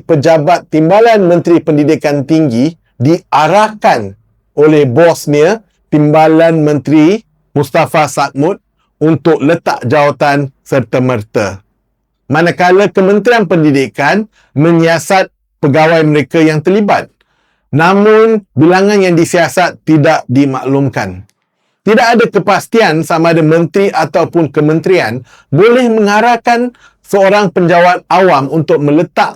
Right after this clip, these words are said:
jawatan oleh kerana pilihan hidup mereka dan bukan sebab berkait dengan prestasi kerja mereka. Selalunya, bila tidak sesuai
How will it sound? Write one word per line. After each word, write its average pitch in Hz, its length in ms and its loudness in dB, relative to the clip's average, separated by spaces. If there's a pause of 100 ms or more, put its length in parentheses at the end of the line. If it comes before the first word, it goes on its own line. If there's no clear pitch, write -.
jawatan 147 800 -2 (480)
oleh 165 240 2
kerana 156 320 -2
pilihan 151 480 0
hidup 139 320 -2
mereka 123 640 -4 (160)
dan 135 240 -2
bukan 151 480 -2
sebab 135 480 -2
berkait 131 480 -4
dengan 127 400 -6 (240)
prestasi 131 480 -4
kerja 120 320 -4
mereka. 117 560 -6 (560)
Selalunya, 185 640 2
bila 170 400 2
tidak 165 480 -2
sesuai 165 640 -2